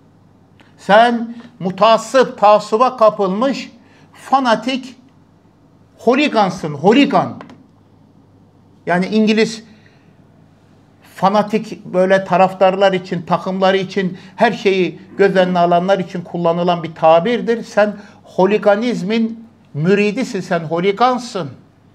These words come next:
Sen zulümden yanasın, sen Machiavellisin, sen menfaatçi çıkarcısın, omurgasız bir adamsın.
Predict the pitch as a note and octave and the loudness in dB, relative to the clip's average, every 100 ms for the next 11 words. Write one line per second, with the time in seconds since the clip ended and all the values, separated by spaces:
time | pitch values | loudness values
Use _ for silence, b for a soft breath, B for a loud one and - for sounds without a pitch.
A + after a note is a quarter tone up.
0 | _ _ _ _ _ _ _ _ - - | _ _ _ _ _ _ _ _ -10 -4
1 | F#3+ F#3 G3+ G#3 G#3 B3 B3 G#3 F3+ D#3 | -2 0 -2 0 0 0 0 0 -4 -8
2 | - G3 G#3+ G3 B B B C#3 D#3+ D#3 | 0 0 2 -4 B B B -2 -2 -2
3 | F3+ F3 E3+ A3 - - F#3 C#3 B2+ - | -2 0 0 -2 -4 -4 -4 -4 -8 -14
4 | _ _ _ _ - F3 F3 F3 F3+ F3 | _ _ _ _ -10 -8 -6 -4 -4 0
5 | F#3 F#3+ F#3+ F3 E3+ F#3 G3+ F3+ C#3 - | -2 -2 -6 -6 -2 -2 0 -4 -4 -10
6 | B B F3+ G3+ G#3+ A3 G#3+ A#3+ G3+ F#3+ | B B 2 2 2 2 0 -4 0 2
7 | E3+ D3+ C#3 C3+ - D#3 | 2 2 -2 -6 -12 -12